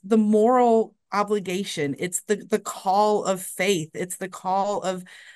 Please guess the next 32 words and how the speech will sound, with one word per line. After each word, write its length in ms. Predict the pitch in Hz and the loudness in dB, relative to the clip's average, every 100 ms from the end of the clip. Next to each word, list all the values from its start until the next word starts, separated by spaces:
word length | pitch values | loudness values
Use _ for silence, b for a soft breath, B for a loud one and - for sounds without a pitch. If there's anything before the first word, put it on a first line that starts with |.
| B | B
of 140 | 220 180 | -6 0
just 240 | 240 233 | -2 2
basic 340 | 208 233 220 - | 0 2 -2 -2
ethics. 460 | 208 220 151 - | -2 -2 -4 -4
Like, 140 | 190 185 | -6 -4
we 160 | 208 | -2
need 220 | 202 208 226 | 2 2 0
to 80 | |
care 320 | 247 - 190 202 | -4 -6 -4 -4
for 180 | - | -4
our 140 | 190 190 | -2 -2
most 320 | 190 185 180 | -2 -4 -6
vulnerable 440 | 175 175 175 170 | -4 -4 -4 -6
kids. 580 | 165 220 269 190 165 - b b b b b b | -8 -4 -2 0 -2 -8 b b b b b b
And 180 | 233 220 | 4 6
that 200 | 233 262 | 6 2
to 100 | - | 2
me 180 | 240 240 | 4 4
is 140 | 226 | 4
just 460 | 226 220 - - - - | -2 -6 -6 -8 -12 -4
so 480 | - - 220 220 262 | -2 -2 -2 -2 -2
basic. 720 | 214 202 262 - 160 - - - | -2 -2 0 -2 -4 -8 -20 -2
As 140 | 240 233 | 2 2
a 60 | |
Christian 440 | 240 254 240 247 214 | 2 0 0 -2 -2
pastor, 560 | 208 233 247 175 165 | -2 -2 -2 -4 -4
it's, 280 | 190 190 - | -4 -4 -2
it's 240 | 208 220 226 | 0 0 0
like, 240 | 214 214 _ | -2 -2 _
this 220 | 226 240 | -2 0
is 240 | 269 226 - - _ | -2 -4 -6 -14 _
just 600 | - 226 226 226 - - | -4 -2 0 -2 -6 -8